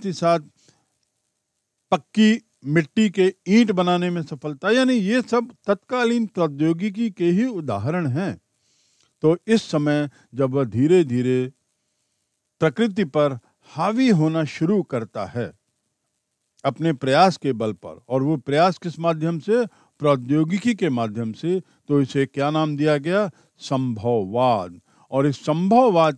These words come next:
के प्रणेता, इस संभववाद के सबसे बड़े जो भूगोलवेत्ता, इसके जो, आ, पोषक हैं, वे हैं विडाल डी ला ब्लाश, जिनकी परिभाषा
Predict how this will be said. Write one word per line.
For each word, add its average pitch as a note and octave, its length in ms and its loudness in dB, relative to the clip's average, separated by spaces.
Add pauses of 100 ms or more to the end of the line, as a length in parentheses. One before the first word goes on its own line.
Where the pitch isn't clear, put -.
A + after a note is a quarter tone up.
के D3+ 120 -4
प्रणेता, C3+ 760 -2
इस D#3 120 -4
संभववाद D3 880 -4
के C3+ 280 0 (440)
सबसे F#3 480 2
बड़े C3 360 2
जो A#2+ 500 -2 (280)
भूगोलवेत्ता, C#3+ 1040 0 (500)
इसके C#3 340 -2
जो, B2 360 -2 (320)
आ, A2+ 360 -12 (1200)
पोषक G3 400 6
हैं, B2 260 -2 (240)
वे D#3 180 4
हैं B2 240 -2
विडाल C#3 540 4
डी C3 180 2
ला A#2 140 0
ब्लाश, D3+ 520 2 (260)
जिनकी D#3+ 320 0
परिभाषा A2+ 760 -6